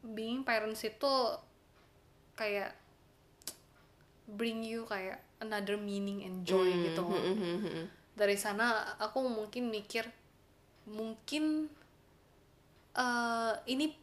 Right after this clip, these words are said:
Speaker 1: kayak part yang aku tuh nggak mau miss gitu loh. At least di
Speaker 2: Hmm.
Speaker 1: lifetime ini,
Speaker 2: Hmm.
Speaker 1: aku tuh nggak pengen nge-miss untuk jadi parent.
Speaker 2: Mm-mm.
Speaker 1: Maybe.
Speaker 2: Mm-hmm.
Speaker 1: Or not, I don't know.
Speaker 2: <laughs>
Speaker 1: Kayak, jadi kadang-kadang ada bisa kepikiran lah pasti.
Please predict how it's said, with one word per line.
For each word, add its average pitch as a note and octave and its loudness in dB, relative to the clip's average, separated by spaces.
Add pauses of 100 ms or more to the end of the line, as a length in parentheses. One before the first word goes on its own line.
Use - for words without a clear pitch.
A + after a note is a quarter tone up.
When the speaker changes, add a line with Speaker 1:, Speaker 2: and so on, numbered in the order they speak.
(500)
Speaker 1:
kayak A#3+ 2 (340)
part D#4 6
yang B3+ 2
aku B3 0
tuh F#4 0
nggak G3 4
mau F#3+ 2
miss G3 0
gitu F#3 -4
loh. F3 -8 (360)
At G#3 -2
least G3+ 4
di A3+ 6
Speaker 2:
Hmm. G3 8
Speaker 1:
lifetime G3 4
ini, G3 -4 (220)
Speaker 2:
Hmm. G3 -10 (280)
Speaker 1:
aku - -6
tuh D#4+ -2
nggak B3+ 0
pengen F#3 -4 (120)
nge-miss G3 -4
untuk G3+ -8
jadi G3 0
parent. F#3 -4
Speaker 2:
Mm-mm. F3+ -6 (800)
Speaker 1:
Maybe. G3+ 0 (220)
Speaker 2:
Mm-hmm. F3+ -6
Speaker 1:
Or G#3+ 8
not, B3 10
I C#4+ 12
don't C4 12
know. C4 12 (200)
Speaker 2:
<laughs> - -12
Speaker 1:
Kayak, A3+ 4
jadi B3+ 4 (120)
kadang-kadang B3 2
ada B3+ 0
bisa G#3 -2
kepikiran G3 -4
lah F3 -8
pasti. - -16